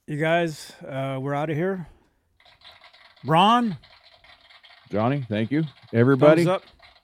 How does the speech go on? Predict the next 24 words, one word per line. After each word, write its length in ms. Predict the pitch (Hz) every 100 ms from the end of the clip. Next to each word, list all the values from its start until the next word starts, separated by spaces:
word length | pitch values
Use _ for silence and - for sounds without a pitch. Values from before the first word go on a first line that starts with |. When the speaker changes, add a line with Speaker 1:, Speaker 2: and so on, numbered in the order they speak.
| - -
Speaker 2:
thank 220 | 110 113
you. 160 | 156 165 _ _ _ _ _ _ _ - -
Speaker 1:
Thank 240 | 160 175
you, 40 | 170
everybody, 400 | 160 151 160 160
for, 300 | - 143 139
uh, 180 | 131
for, 380 | 123 - 135 127
uh, 160 | 123 120
watching. 600 | 139 185 202 190 190 165
We 80 | 170
got 200 | 190 -
so 160 | 202
many 180 | 196 180
new 140 | 170 165
people 300 | 165 170 147
here. 180 | 160
Thank 280 | 147 160 160
you 60 | 143
for 160 | 160
tuning 320 | 143 160 151 147
in 120 | 147
with 120 | 135
us. 260 | 147 127 -